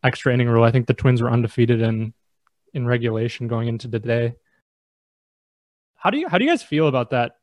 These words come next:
I didn't realize they were keeping the f-, quirky runner on second base in extra innings this year. I thought that was just a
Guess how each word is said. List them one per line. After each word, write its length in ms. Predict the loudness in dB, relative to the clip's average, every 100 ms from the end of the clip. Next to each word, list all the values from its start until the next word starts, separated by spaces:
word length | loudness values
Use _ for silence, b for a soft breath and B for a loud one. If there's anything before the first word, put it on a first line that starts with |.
| _
I 100 | -2
didn't 180 | -2 0
realize 300 | 2 4 2
they 100 | 0
were 100 | -2
keeping 520 | -4 -6 -4 -4 -4
the 120 | -4
f-, 140 | -4 -6 _ _ _ _ _ -8
quirky 480 | 0 0 2 0 0
runner 260 | 0 2
on 140 | 0 -2
second 400 | -2 -2 -2 -2
base 480 | 0 0 -2 -8
in 100 | -4
extra 320 | -4 -4 -6 -2
innings 300 | -2 0 0
this 180 | 0
year. 140 | 2 2
I 80 | 4
thought 200 | 2 4
that 80 | 2
was 140 | 0
just 220 | -4 -4
a 180 | -2